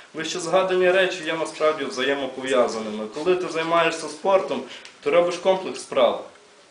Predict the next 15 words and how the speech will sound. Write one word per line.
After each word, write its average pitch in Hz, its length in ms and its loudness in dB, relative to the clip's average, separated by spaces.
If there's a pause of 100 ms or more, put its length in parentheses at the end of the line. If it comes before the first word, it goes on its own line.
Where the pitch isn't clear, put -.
(280)
а 127 80 -6
не 139 120 0
качаєш 131 440 4
біцепс, 196 440 -4
а 131 80 2
у 123 60 0
тебе 135 260 -2
відвислий 131 540 -6
живіт 143 420 -4
і 131 200 -4 (580)
<laughs> - 720 -12
целюліт 160 500 -4
на 110 80 -6
задниці. 104 500 -4 (3750)
Суть. - 420 -6